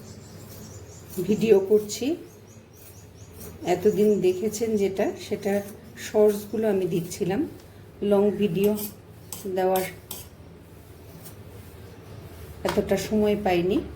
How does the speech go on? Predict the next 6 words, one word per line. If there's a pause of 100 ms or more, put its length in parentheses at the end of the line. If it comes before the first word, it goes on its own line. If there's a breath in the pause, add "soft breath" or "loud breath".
(260)
আজকের
থেকে
চেষ্টা
করছি (500)
আবার
যাতে